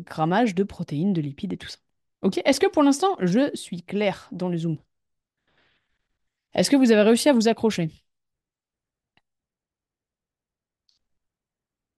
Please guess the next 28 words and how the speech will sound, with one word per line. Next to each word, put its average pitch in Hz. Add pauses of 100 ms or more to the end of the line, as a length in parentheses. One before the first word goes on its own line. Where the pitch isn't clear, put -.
(120)
N'hésitez 196
pas, 190
hein. 160 (180)
Posez, 220
euh, 190
posez 226
vos 233
questions. 226 (180)
Ah, 190
d'habitude, 170
j'ai 190
ma 151
gourde 208
à 180
côté. 185
Je -
viens 180
de 175
m'apercevoir 180
que 196
j'ai 175
pas 185
ma 185
gourde. 180
D'habitude, 175
quand 190
vous, 170
euh, 151